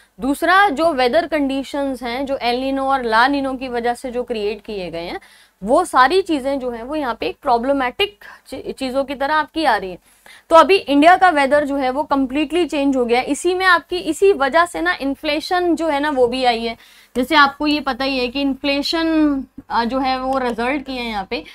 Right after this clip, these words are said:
जैसे नींबू का प्राइस जो है वो सडनली बूस्ट अप कर गया, अब तो फिर भी थोड़ा सा डाउन हो गया, चालीस रुपए के एक पाव मिलने लगे नींबू के, अभी नहीं मिले, मिलने लगे ना। Generally यही रेट होता है, चालीस, पचास या बीस रुपए पाव ऐसा करके ना, तो इस रेट पे आ गया ना नींबू।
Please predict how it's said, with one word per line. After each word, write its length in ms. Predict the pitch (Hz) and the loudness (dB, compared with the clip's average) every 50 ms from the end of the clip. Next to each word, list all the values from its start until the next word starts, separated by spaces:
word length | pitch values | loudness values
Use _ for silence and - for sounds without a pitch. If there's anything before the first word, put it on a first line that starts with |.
| - - - _ _ | -20 -20 -20 _ _
जैसे 180 | 214 233 262 285 | -8 -6 -2 0
नींबू 380 | 294 294 320 339 285 330 359 349 | 0 2 2 2 0 0 -2 0
का 200 | - 359 349 330 | 4 4 4 4
प्राइस 460 | 330 320 311 294 285 294 302 294 254 | 4 2 2 2 2 0 -2 -4 -2
जो 80 | 285 | -2
है 120 | 277 269 269 | 0 0 0
वो 180 | 254 277 285 | 0 -2 -4
सडनली 500 | 277 - 277 254 254 262 269 269 277 294 | -4 -2 -2 -2 0 0 0 -2 -2 -4
बूस्ट 340 | 262 226 247 269 254 - - | -4 -4 -6 -6 -6 -6 -6
अप 140 | 254 226 - | -6 -4 -4
कर 120 | 208 202 185 | -6 -6 -4
गया, 140 | 185 208 214 | -2 -2 -2
अब 60 | 214 _ | -2 _
तो 80 | - 277 | -4 -6
फिर 200 | 262 - 277 247 | -4 -6 -6 -6
भी 100 | 269 285 | -6 -4
थोड़ा 260 | 240 285 269 262 269 | -4 -2 -2 -2 -2
सा 140 | 277 - 277 | -2 -2 -2
डाउन 300 | 262 247 247 262 285 294 | 2 2 2 2 2 0
हो 100 | 294 285 | -2 0
गया, 180 | 277 302 381 440 - - - _ _ _ _ - | 0 -2 -2 -4 -6 -14 -20 _ _ _ _ 2
चालीस 280 | - 247 247 262 277 311 | 4 6 6 6 4 0
रुपए 200 | 302 285 311 311 | 0 -2 0 0
के 120 | 311 302 | 0 -2
एक 120 | 302 262 | -2 -2
पाव 180 | - 311 311 311 | 0 0 2 2
मिलने 260 | 311 320 311 320 311 | 2 0 0 0 -2
लगे 260 | 302 302 285 370 392 | -2 -2 -4 -4 -4
नींबू 280 | 403 403 381 359 370 370 | -4 -4 -2 -2 -2 0
के, 80 | 302 349 | 0 0
अभी 200 | 311 269 339 339 | 0 0 0 0
नहीं 180 | 349 339 339 | 2 2 2
मिले, 280 | 330 330 320 302 277 240 233 - _ _ _ - | 2 2 2 2 0 -2 -4 -8 _ _ _ -6
मिलने 280 | 226 240 254 269 285 311 | -2 0 0 2 2 2
लगे 300 | 320 311 285 277 349 359 | 2 2 0 0 0 -2
ना। 120 | 381 440 - _ _ _ _ _ - | -2 -4 -8 _ _ _ _ _ -4
Generally 320 | 202 233 269 285 320 339 359 | 0 2 2 4 4 4 2
यही 260 | 370 359 349 359 381 | 2 2 0 0 0
रेट 220 | 370 370 370 349 | 0 -2 0 -2
होता 180 | 370 359 294 370 | -2 -2 -2 -2
है, 60 | 370 | -2
चालीस, 380 | 285 359 311 294 311 330 339 - | 2 4 4 4 4 0 -4 -6
पचास 560 | - 349 277 339 320 330 330 330 - - 302 | -6 -6 -2 0 2 2 2 0 -2 -6 -4
या 120 | 302 311 | -4 -2
बीस 300 | 302 254 302 302 294 - | -2 0 -2 -2 -2 -4
रुपए 200 | 339 311 277 330 | -6 -6 -6 -4
पाव 300 | 320 269 302 294 294 294 | -2 2 2 2 2 2
ऐसा 220 | 285 277 - 302 285 | 0 -2 -4 -4 -4
करके 280 | 254 262 247 233 254 | -4 -4 -4 -4 -4
ना, 120 | 262 302 311 | -4 -4 -4
तो 200 | - 311 302 302 | -4 -4 -4 -4
इस 120 | 294 - | -4 -4
रेट 260 | 302 320 320 330 269 | -2 -2 -2 -2 -2
पे 120 | - 359 349 | 0 4 4
आ 140 | 339 349 359 | 6 6 4
गया 160 | 349 349 302 | 4 2 0
ना 120 | 311 359 | 0 -2
नींबू। 320 | 381 381 370 330 277 220 | -2 -2 -2 -2 -4 -4